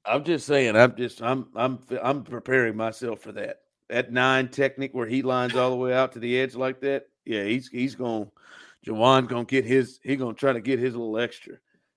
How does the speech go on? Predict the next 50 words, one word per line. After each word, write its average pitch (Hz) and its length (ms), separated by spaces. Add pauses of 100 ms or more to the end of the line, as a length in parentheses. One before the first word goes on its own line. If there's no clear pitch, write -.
(140)
uh, - 180
out 110 220
there. 107 100
So 120 140
I'm 117 80
prepared 107 320
for 107 80
that. 101 160 (180)
I, 151 220
I, 175 40
this 170 300
is 202 140
always 147 380
one 123 160
of 120 40
my 117 140
favorite 117 400
things 110 420
is 113 260
the 117 120
bye 117 260
week 123 320 (680)
and 127 180
to 117 80
see 131 600 (360)
what, 127 480 (120)
what 135 360
it 160 140
is. 131 480 (340)
And 180 100
we 214 140
always 269 380
will 170 80
say 160 260
new 143 220
wrinkle, 165 580 (280)
but 165 80
I 247 80
don't 294 100
even 190 180
know 151 220
if 127 200
it's 123 220
new 123 280
wrinkle 110 580
as 110 180
much 135 300
as 127 100
it 113 120
is 110 320